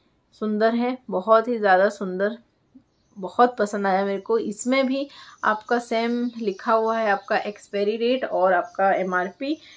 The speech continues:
नेट क्वांटिटी भी मेंशन किया गया है, ओले के लोगो से, के साथ आपका एज प्रोटेक्ट एंटी एजिंग क्रीम का भी मेंशन किया गया है। डायरेक्शन अंदर भी आपको मिल जाएगा, बाहर भी मिल जाता है। और ये जो इसका कैप है, देख रहे होंगे, इसका जो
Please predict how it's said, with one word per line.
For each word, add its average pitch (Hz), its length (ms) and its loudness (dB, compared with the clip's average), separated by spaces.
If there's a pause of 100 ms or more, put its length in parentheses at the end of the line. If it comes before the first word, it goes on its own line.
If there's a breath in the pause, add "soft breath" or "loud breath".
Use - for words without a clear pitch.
(180 loud breath)
नेट 277 460 0
क्वांटिटी 226 600 -2
भी 254 240 -2
मेंशन 226 400 -4
किया 233 260 2
गया 226 200 -2
है, 240 280 0
ओले 214 300 0
के 254 160 -4
लोगो 202 360 2
से, 240 180 -6 (220)
के 214 120 -2
साथ 202 380 2
आपका 208 280 0
एज 214 300 0
प्रोटेक्ट 208 440 -2
एंटी 190 320 -2
एजिंग 202 260 -2
क्रीम 196 260 -2
का 202 160 -4
भी 214 120 -4
मेंशन 190 420 -6
किया 175 300 0
गया 220 260 0
है। 262 160 0 (600 loud breath)
डायरेक्शन 240 640 0
अंदर 220 380 -2
भी 247 180 -2
आपको 233 280 -2
मिल 226 220 -2
जाएगा, 226 480 -2 (140)
बाहर 202 320 -2
भी 226 120 -6
मिल 208 200 -4
जाता 214 340 0
है। 240 220 -6 (360 loud breath)
और 247 120 -2
ये 262 180 0
जो 269 180 -2
इसका 254 400 -2 (680 loud breath)
कैप 220 320 4
है, 233 80 0
देख 208 260 2
रहे 226 100 -6
होंगे, 214 240 0
इसका 202 220 -2
जो 208 200 2